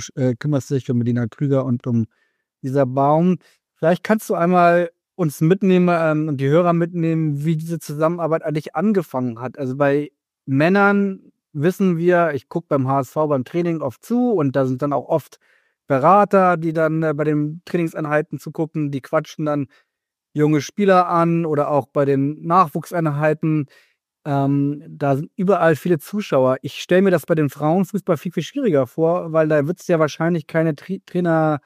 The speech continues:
Trainingskiebitze geben, äh, und dementsprechend ist auch vielleicht die Kontaktaufnahme eine ganz andere. Also wie, wie machst du das?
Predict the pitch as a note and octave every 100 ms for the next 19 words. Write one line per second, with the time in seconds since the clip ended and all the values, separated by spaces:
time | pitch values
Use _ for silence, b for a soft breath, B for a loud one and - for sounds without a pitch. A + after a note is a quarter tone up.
0 | _ - G#3 A3 E3+ - E3 E3 - E3
1 | D3+ E3 E3 D#3+ - b b b _ _
2 | - D3 D3 C#3+ D#3+ D#3+ - E3 D3+ D#3+
3 | D3+ D#3 D#3 C#3 D#3 C#3+ C#3+ E3+ - E3+
4 | F3 D3+ F#3 - D#3+ D#3+ D#3 D#3 D3+ D3
5 | - G3 D#3+ B2+ C3+ C3 C3+ D3 C#3+ F#3
6 | C#3+ E3+ F3 F#3+ A3 - B2+ A2+ -